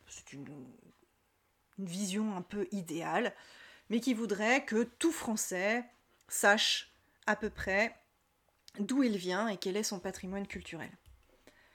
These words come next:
Alors oui, le patrimoine culturel, hein, souvent, c'est poussiéreux,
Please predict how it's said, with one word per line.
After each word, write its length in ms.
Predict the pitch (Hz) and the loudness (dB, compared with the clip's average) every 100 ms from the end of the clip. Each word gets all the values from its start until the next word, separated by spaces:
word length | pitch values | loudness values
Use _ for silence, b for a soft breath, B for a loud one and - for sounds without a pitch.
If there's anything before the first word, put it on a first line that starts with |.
| b b - | b b -6
Alors 220 | 185 180 | -2 0
oui, 220 | 214 220 190 | 2 0 -2
le 60 | |
patrimoine 460 | 190 214 - 233 240 | -2 0 2 4 4
culturel, 560 | 240 208 208 202 240 | 0 -2 2 6 6
hein, 80 | 220 | 6
souvent, 560 | 202 - 214 208 214 226 _ | 2 0 2 2 0 -4 _
c'est 300 | - - 262 | -6 0 0
poussiéreux, 600 | 254 226 196 175 175 | 0 -4 -4 -4 -4